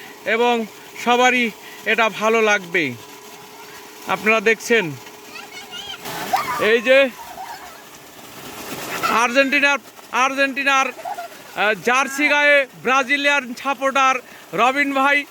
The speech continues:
উনি গোসল দিচ্ছে। দেখতে পাচ্ছেন এই গরম যে আবহাওয়া,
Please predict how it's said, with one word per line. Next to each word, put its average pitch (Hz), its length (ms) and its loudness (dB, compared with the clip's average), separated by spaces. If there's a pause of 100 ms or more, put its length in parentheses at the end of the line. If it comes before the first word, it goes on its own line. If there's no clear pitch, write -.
(340)
উনি 254 300 2
গোসল 269 400 -2
দিচ্ছে। 294 440 2 (1400)
দেখতে - 480 -4
পাচ্ছেন 247 460 0 (440)
এই 240 380 4 (1120)
গরম 269 480 4
যে 269 80 2
আবহাওয়া, 262 580 0